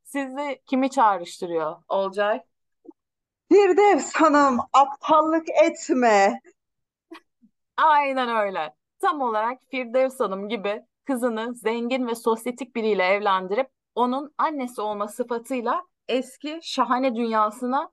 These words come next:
Speaker 1: dönme peşinde. Bu planla ilgili, e, şöyle bir sıkıntı var. Kızının bu plandan haberi yok.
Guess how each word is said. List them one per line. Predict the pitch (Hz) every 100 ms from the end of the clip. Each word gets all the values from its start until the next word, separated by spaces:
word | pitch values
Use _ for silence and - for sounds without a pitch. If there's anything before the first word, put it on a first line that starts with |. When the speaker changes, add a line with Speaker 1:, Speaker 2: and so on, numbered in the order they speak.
| _
Speaker 1:
dönme | 208 202 202
peşinde. | 196 170 - 170 175 359 - - _ -
Bu | 392
planla | 403 339 359 381 403
ilgili, | 392 359 381 311
e, | - 294 285 285
şöyle | 269 - 359 370
bir | 359
sıkıntı | - 247 311 302 349 370
var. | 320 392 440 _ _ _ _ -
Kızının | 311 320 330 349 339
bu | 311
plandan | 320 302 277 277 302
haberi | 269 262 262
yok. | 247 190